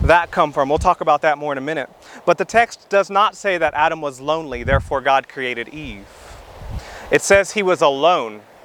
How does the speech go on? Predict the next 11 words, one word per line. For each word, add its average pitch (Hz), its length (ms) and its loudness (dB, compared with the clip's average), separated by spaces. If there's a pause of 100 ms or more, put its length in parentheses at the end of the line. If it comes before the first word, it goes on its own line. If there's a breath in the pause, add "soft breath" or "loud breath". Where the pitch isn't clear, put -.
(360)
and 139 160 0
that 147 100 4
it's 135 200 -4
not 135 260 0
good. 117 380 -4 (1300)
Now, 160 300 2 (800)
why 170 180 6
would 269 140 4
it 185 100 0
say 208 300 -2
that? 110 260 -4